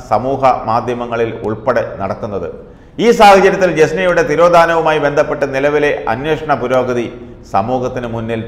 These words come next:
തുറന്നു പറയാൻ സർക്കാർ തയ്യാറാവണം. രണ്ടായിരത്തി പതിനെട്ട് മാർച്ച് ഇരുപത്തിരണ്ടിന് രാവിലെ ഒൻപത് മുപ്പതിന് വീട്ടിൽ നിന്നും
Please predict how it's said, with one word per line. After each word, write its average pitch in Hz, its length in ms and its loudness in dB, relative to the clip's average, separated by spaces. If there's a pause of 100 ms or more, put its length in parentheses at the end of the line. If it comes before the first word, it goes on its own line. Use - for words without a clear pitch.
തുറന്നു 120 360 -2
പറയാൻ 110 320 0 (260)
സർക്കാർ 110 380 0 (180)
തയ്യാറാവണം. 92 600 -2 (880)
രണ്ടായിരത്തി 170 460 4
പതിനെട്ട് 160 360 4
മാർച്ച് 156 300 2
ഇരുപത്തിരണ്ടിന് 151 600 0
രാവിലെ 151 320 6 (140)
ഒൻപത് 147 360 0
മുപ്പതിന് 143 400 -2
വീട്ടിൽ 147 320 -2
നിന്നും 139 240 -6